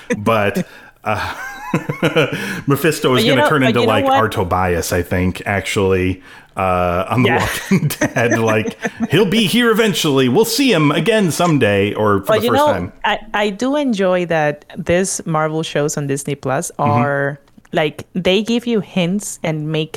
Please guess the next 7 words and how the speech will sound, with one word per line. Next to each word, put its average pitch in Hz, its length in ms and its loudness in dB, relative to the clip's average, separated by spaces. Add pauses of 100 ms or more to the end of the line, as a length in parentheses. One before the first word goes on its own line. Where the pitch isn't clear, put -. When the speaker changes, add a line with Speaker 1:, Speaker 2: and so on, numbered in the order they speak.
Speaker 2:
fans 156 680 -2 (220)
guess - 460 -4
what's 185 160 -4
gonna 185 200 -2
happen, 170 320 -2
and 175 160 -2
they 156 220 -4